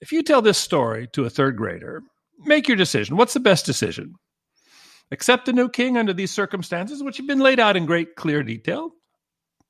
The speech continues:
or not? And the third grader would obviously say, "Anybody that chooses this kind of king, this kind of request, is a nutball." So this knowledge in detail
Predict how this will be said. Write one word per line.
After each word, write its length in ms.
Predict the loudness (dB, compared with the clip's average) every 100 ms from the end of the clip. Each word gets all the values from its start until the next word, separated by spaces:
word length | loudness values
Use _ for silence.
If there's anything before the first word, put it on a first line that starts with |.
| _
or 100 | 4
not? 240 | 6 4 0 _ _ _ _ -6
And 100 | -2
the 40 |
third 220 | 2 2
grader 240 | 2 2 2
would 120 | 0
obviously 480 | 0 0 -4 -4 -6
say, 280 | -4 -4 -2
"Anybody 340 | -2 0 0
that 140 | -2 0
chooses 400 | 0 0 -2 0
this 180 | 0
kind 260 | 0 -2 -2
of 160 | -6 -4
king, 340 | -4 -4 -8 _ -2
this 140 | -2
kind 220 | 2 0 0
of 80 |
request, 440 | -2 -2 -2 -4 -8 -20 -20 -4
is 340 | 2 4 2 -4 -4
a 80 | 2
nutball." 540 | 4 4 2 -2 -2 -14 _ _ _ -20 _ _ _
So 400 | 0 6 6 6 -2 -20 _ _ 2
this 420 | 6 6 4 2
knowledge 640 | 2 2 -2 -6 -8 -8
in 240 | -4 -2
detail 760 | 0 0 0 -4 -4 -6 -8